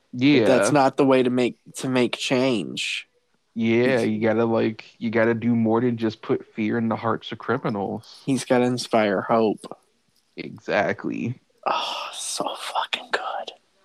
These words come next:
Speaker 1: Oh
Speaker 2: he's
Speaker 1: my
Speaker 2: gotta learn how
Speaker 1: God.
Speaker 2: to do both of those at the
Speaker 1: Oh.
Speaker 2: same time.
Speaker 1: Also, I know we were
Speaker 2: Uh-huh.
Speaker 1: talking about the music, like, Batman's theme, but the
Speaker 2: Everybody's
Speaker 1: Riddler's theme.
Speaker 2: everybody's theme was really fucking good. Everybody had really good themes in this.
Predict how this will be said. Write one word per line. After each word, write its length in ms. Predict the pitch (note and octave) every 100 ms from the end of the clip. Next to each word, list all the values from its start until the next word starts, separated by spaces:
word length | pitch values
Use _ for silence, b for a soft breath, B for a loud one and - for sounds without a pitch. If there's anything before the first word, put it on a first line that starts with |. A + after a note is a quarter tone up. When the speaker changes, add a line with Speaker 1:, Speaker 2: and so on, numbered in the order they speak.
| _
Speaker 1:
Oh 220 | G3 - A2+
Speaker 2:
he's 80 | G#2+
Speaker 1:
my 60 |
Speaker 2:
gotta 140 | G#2+ A2+
learn 340 | G#2+ A#2 B2
how 60 | A2+
Speaker 1:
God. 80 | G#2+
Speaker 2:
to 20 |
do 200 | G#2 A2
both 380 | G2 A2 B2 -
of 60 | A2+
those 260 | G#2 G#2
at 160 | G2+ G2
the 80 | G#2+
Speaker 1:
Oh. 80 | D#3
Speaker 2:
same 260 | G2+ G#2
time. 640 | G#2 A2+ B2+ A#2+ G#2 G#2 G#2 _ _ -
Speaker 1:
Also, 720 | F#3 F3+ E3+ - B2 G#2+ A2+ B B B B B
I 60 | C3+
know 120 | C#3 A2+
we 60 | G#2+
were 80 |
Speaker 2:
Uh-huh. 120 | G#2+ B2+
Speaker 1:
talking 240 | D3 C#3+
about 160 | C3+ B2
the 60 |
music, 640 | C#3 D3+ D3 C3+ A2 - -
like, 280 | C3+ B2 A2 -
Batman's 640 | D3+ D#3 C3+ A#2+ G#2+ A2+
theme, 540 | - B2+ G2+ F2 D#2 - _ _ _ _ _ _
but 400 | - B2 C#3+ B2
the 140 | B2+ A2+
Speaker 2:
Everybody's 180 | G#2
Speaker 1:
Riddler's 720 | B2+ C3 B2 A#2 G#2+ G#2+ G#2 -
theme. 520 | - - A#2 G#2+ F#2+
Speaker 2:
everybody's 800 | G#3 B3 E4 A3 G#3+ G3 F#3+ -
theme 360 | A#3 G3 F3+
was 180 | D#3 C3+
really 360 | D3 G3 G#3 F3+ _ -
fucking 460 | G3+ G3 E3+ C#3
good. 280 | B2+ D3+ D3
Everybody 320 | D3+ A#3 A#3
had 260 | F#3+ D#3+ C3+
really 260 | C#3+ D3
good 220 | D3 C#3 C3
themes 340 | A#2 A2 G#2
in 140 | G#2+
this. 540 | G#2+ A2 A#2 - -